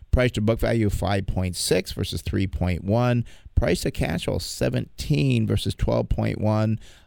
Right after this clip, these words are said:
Uh, peg ratio, one point four versus two point four. That's positive, but all the valuation ratios are higher in the industry, which could tell us this company is a little bit too pricey.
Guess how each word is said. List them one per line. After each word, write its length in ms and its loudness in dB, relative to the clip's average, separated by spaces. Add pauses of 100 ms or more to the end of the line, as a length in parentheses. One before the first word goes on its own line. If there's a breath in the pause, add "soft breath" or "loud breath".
Uh, 160 0
peg 320 0
ratio, 300 4
one 300 2
point 360 -2
four 280 2
versus 220 -4
two 140 -2
point 220 0
four. 100 0
That's 160 -2
positive, 480 -2
but 160 0
all 180 0
the 60 0
valuation 540 0
ratios 280 0
are 100 0
higher 280 0
in 100 0
the 200 -2
industry, 580 0 (300 loud breath)
which 240 -2
could 260 0
tell 180 2
us 120 0
this 160 0
company 340 0
is 120 0
a 40 -4
little 80 0
bit 180 -2
too 160 0
pricey. 540 0